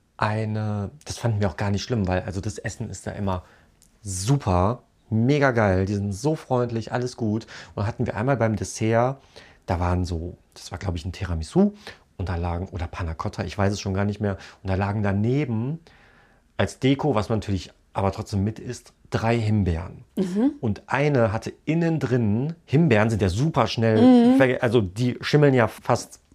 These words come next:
Speaker 2: Ja.
Speaker 1: in zwei
Speaker 2: Die s-,
Speaker 1: Minuten.
Speaker 2: ja, ja,
Speaker 1: Du musst
Speaker 2: die
Speaker 1: die nur
Speaker 2: sind
Speaker 1: falsch
Speaker 2: die Mo-,
Speaker 1: angucken.
Speaker 2: das sind die Mimosen, ja.
Speaker 1: Ja. Und da war ein bisschen Schimmel drin und dann,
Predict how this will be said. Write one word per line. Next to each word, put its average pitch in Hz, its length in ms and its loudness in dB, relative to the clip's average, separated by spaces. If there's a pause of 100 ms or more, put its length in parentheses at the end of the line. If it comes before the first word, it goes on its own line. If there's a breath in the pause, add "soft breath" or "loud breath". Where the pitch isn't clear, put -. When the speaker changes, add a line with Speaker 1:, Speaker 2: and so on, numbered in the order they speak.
(240)
Speaker 2:
Ja. 190 200 0 (260)
Speaker 1:
in 131 140 0
zwei 220 160 2
Speaker 2:
Die 131 40 4
s-, - 20 2
Speaker 1:
Minuten. 147 460 6
Speaker 2:
ja, 190 180 0
ja, 196 100 4
Speaker 1:
Du 123 60 4
musst 143 160 4
Speaker 2:
die - 40 4
Speaker 1:
die 135 40 6
nur 135 80 6
Speaker 2:
sind - 40 0
Speaker 1:
falsch 135 120 4
Speaker 2:
die 208 60 2
Mo-, 185 60 4
Speaker 1:
angucken. 113 360 0 (300 soft breath)
Speaker 2:
das - 160 4
sind 240 120 6
die 240 80 6
Mimosen, 196 640 4
ja. 220 140 6
Speaker 1:
Ja. 110 280 4 (560 loud breath)
Und 143 60 2
da 139 100 6
war 147 100 8
ein 143 80 6
bisschen - 240 2
Schimmel 175 260 4
drin 170 180 6
und 139 180 4
dann, 135 260 2